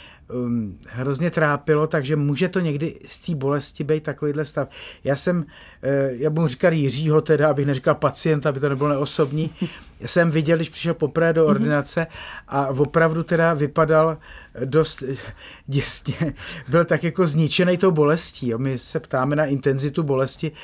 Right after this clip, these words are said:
Speaker 1: takže já myslím, že on taky říkal, že mívá i deset z deseti, to znamená des-, deset je stupňů bolesti z deseti stupňový škály nebo z jedenácti stupňů škály a my popisujeme tu desítku, jakože to je naskočení z okna.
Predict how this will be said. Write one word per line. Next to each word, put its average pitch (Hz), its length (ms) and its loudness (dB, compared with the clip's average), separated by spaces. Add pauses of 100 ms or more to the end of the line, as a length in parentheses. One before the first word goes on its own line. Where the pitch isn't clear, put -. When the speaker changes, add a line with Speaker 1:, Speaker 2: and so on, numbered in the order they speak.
(240)
Speaker 1:
takže 139 260 0
já 143 120 6
myslím, 143 280 -2
že 156 140 0
on 151 180 2
taky 147 280 -2
říkal, 151 340 0
že 143 160 0 (300)
mívá 151 340 4
i 156 120 0
deset 147 320 0
z 139 100 -4
deseti, 143 480 -2
to 127 120 -6
znamená 135 240 2
des-, 123 300 -4 (300)
deset 143 460 0 (300)
je 151 120 2
stupňů 165 440 -2
bolesti 143 520 0
z 135 80 -6
deseti 143 360 2 (500)
stupňový 160 500 0
škály 143 520 2
nebo 135 240 -2
z 101 80 -10
jedenácti 127 440 -4
stupňů 151 300 -8
škály 147 320 0 (300)
a - 80 -4
my 139 120 4
popisujeme 160 540 0
tu 175 100 -2
desítku, 143 520 -2
jakože 147 380 0 (280)
to 156 80 2
je 156 40 4
naskočení 160 500 2
z 139 60 -4
okna. 143 440 0